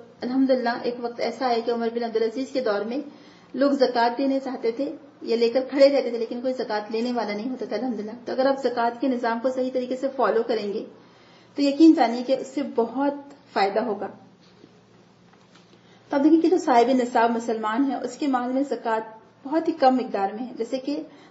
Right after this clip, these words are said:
हर साल अगर आपको ज़कात देना है तो आपके पास एक लाख रुपये तो आपको सिर्फ ढाई हजार रुपये देना है, यानी ढाई परसेंट ज़कात है, ढाई फीसद ज़कात है।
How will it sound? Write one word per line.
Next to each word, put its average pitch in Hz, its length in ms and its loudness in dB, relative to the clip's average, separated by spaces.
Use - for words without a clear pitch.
हर 320 200 4
साल 233 280 0
अगर 226 200 -2
आपको 226 240 -4
ज़कात 220 320 -4
देना 240 200 0
है 269 60 -2
तो - 120 -4
आपके 226 360 -2
पास 262 220 -6
एक 262 240 2
लाख 269 260 -4
रुपये 294 240 -6
तो 311 120 -8
आपको 285 160 -8
सिर्फ 277 200 -8
ढाई 226 180 -6
हजार 214 240 -6
रुपये 202 220 -4
देना 202 180 -6
है, 208 60 -12
यानी 220 140 -12
ढाई 226 220 -6
परसेंट 214 360 -8
ज़कात 196 300 -8
है, 208 60 -6
ढाई 208 200 -4
फीसद 208 320 -8
ज़कात 196 380 -6
है। - 80 -12